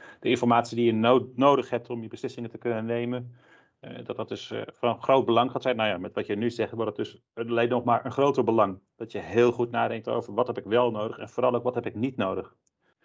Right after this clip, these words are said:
Dus hoe lang is de houdbaarheid van data? Is het inderdaad nog interessant om tien jaar terug te kunnen kijken op de minuut wat er allemaal gebeurd is? Of kan ik dan ook zeggen, oké, eh, we kunnen dat ook gewoon, eh, groter gaan optellen.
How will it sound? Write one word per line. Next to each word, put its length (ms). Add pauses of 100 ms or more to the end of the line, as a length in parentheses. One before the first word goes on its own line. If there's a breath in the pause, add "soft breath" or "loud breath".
(220 soft breath)
Dus 120
hoe 220
lang 300
is 140
de 60
houdbaarheid 560
van 220
data? 380
Is 140
het 100
inderdaad 320
nog 100
interessant 420
om 120
tien 180
jaar 140
terug 180
te 100
kunnen 280
kijken 460
op 180
de 140
minuut 340
wat 160
er 60
allemaal 240
gebeurd 360
is? 180
Of 180
kan 160
ik 80
dan 160
ook 140
zeggen, 280
oké, 180
eh, 360 (400 loud breath)
we 100
kunnen 200
dat 120
ook 140
gewoon, 320
eh, 80
groter 380
gaan 160
optellen. 400